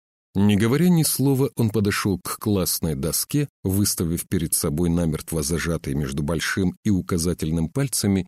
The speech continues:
брусок белого мела. Когда он, в конце концов, приложил мел к доске, то сделал это с большим напором, словно ожидал проявления великих событий от этого движения слева направо.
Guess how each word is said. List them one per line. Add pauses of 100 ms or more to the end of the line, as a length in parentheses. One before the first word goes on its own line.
(120)
брусок
белого
мела. (680)
Когда
он,
в
конце
концов,
приложил
мел
к
доске, (380)
то
сделал
это
с
большим
напором, (200)
словно
ожидал
проявления
великих
событий
от
этого
движения
слева
направо.